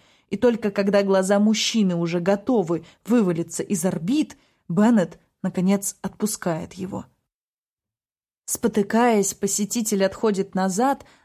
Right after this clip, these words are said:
а затем пробирается через толпу людей, уставившихся на него. Затем они переводят взгляды на меня,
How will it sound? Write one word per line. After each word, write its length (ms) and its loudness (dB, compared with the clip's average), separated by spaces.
а 100 -6
затем 460 0
пробирается 720 0
через 340 -2
толпу 320 -4
людей, 460 0
уставившихся 840 -4
на 80 0
него. 420 -2
Затем 460 2
они 160 2
переводят 520 0
взгляды 480 0
на 100 4
меня, 520 2